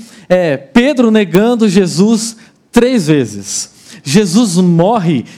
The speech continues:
e ele ressuscita no terceiro dia. Jesus aparece depois que ressuscita, uma, duas, na terceira vez que ele aparece, ele trava essa conversa com Pedro. E o que ele faz nessa conversa com Pedro?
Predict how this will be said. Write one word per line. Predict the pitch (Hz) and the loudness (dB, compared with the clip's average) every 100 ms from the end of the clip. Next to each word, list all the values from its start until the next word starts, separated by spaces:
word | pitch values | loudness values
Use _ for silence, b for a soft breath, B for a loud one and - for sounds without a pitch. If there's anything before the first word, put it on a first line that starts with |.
| - | -2
e | 160 | 0
ele | 226 208 | 2 2
ressuscita | 226 220 180 - 233 247 214 120 B B - | 0 -2 -4 0 0 0 -2 -4 B B -2
no | 180 226 233 B _ _ | 0 0 -2 B _ _
terceiro | - 233 190 - - 220 254 262 285 285 B B | -2 0 -2 -6 -2 0 2 0 -2 -6 B B
dia. | 151 135 180 226 120 90 - B B | -12 -2 0 2 0 -4 -14 B B
Jesus | 151 214 226 247 | 0 0 2 0
aparece | 247 220 196 240 214 | 0 0 0 -2 -2
depois | 202 214 269 311 | -2 0 0 0
que | - | 0
ressuscita, | 220 220 190 - 208 240 226 139 B 156 | 0 0 -2 0 0 0 -2 -4 B -2
uma, | 240 269 254 247 240 - | 0 2 0 -2 -8 -2
duas, | 185 240 233 220 - B - | 0 2 0 -4 -12 B -2
na | 202 226 | 0 0
terceira | 240 254 233 - - - 277 339 262 | 0 0 0 -2 -8 0 2 2 0
vez | 185 233 220 | 0 0 0
que | - | 0
ele | 202 | 0
aparece, | 190 190 165 175 196 220 196 B | 0 0 0 0 -2 -4 -8 B
ele | 180 185 | -2 0
trava | 185 170 170 | 0 -2 -2
essa | 160 165 | -4 -2
conversa | 156 143 147 147 | -2 -2 -4 -6
com | 143 | -12
Pedro. | 117 131 117 104 B B | -2 -2 -2 -8 B B
E | 180 | -2
o | 196 | -2
que | 190 269 | 0 0
ele | 262 | 0
faz | - 208 208 | 0 -2 -2
nessa | 185 | -2
conversa | 175 170 170 165 | -2 0 -2 -4
com | 151 | -2
Pedro? | 175 190 190 | 0 0 -4